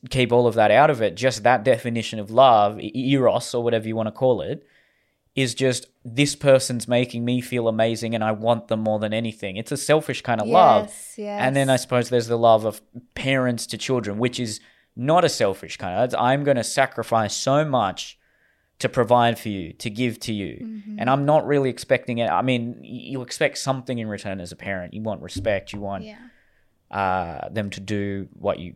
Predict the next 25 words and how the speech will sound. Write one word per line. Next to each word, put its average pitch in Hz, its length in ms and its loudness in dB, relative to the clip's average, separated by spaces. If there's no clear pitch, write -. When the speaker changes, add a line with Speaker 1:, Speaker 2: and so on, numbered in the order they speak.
Speaker 1:
what - 200 -6
you 107 140 4
ask, 135 560 4
and 95 540 -8
you 117 180 -6
hope 110 280 -2
that 95 220 -4
one 101 200 -4
day 98 220 -2
they'll 95 260 -6
grow 107 220 -2
into 101 340 -6
a 95 180 -2
healthy 131 380 4
adult 123 420 4
that 113 200 2
you 117 120 -6
can 113 220 -8
then 107 380 -2
look 117 200 -6
back 107 280 0
on 139 180 -2
and 110 140 -8
say, 107 240 -2
"Wow, 107 480 0